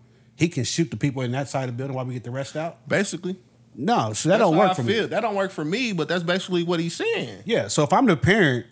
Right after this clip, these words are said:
Speaker 1: if that, if what, that story you talked about, if that's a true story and I'm that parent, I get up there, either I'm going in with y'all or y'all gonna shoot me in the back or I'm gonna shoot y'all in the chest.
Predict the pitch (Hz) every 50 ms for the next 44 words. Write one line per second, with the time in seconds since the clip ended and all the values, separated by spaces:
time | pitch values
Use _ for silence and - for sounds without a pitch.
0 | _ - 151 127 190 185 180 131 135 143 139 175 202 196 - - 180 180 170 -
1 | - 190 185 185 175 165 156 127 - 165 170 170 - 113 110 113 110 104 101 -
2 | - _ _ _ _ _ _ _ _ _ _ _ _ _ _ _ 143 147 - 196
3 | 214 208 - 175 - - - 196 190 160 - - 170 156 139 131 143 160 170 165
4 | 151 131 110 - 156 156 143 131 127 143 160 151 143 147 139 147 156 - - 120
5 | 110 104 101 98 98 - _ _ _ _ _ _ _ _ _ _ _ _ _ -
6 | 180 196 160 151 156 240 294 233 240 269 240 233 226 226 202 170 143 156 202 202
7 | - - 151 131 123 117 117 101 127 143 165 185 180 165 156 139 131 - - 156
8 | 131 117 143 147 131 113 104 95 107 101 - - 147 160 156 143 - - 151 139
9 | - 147 131 127 110 - - - - 143 107 - - - - -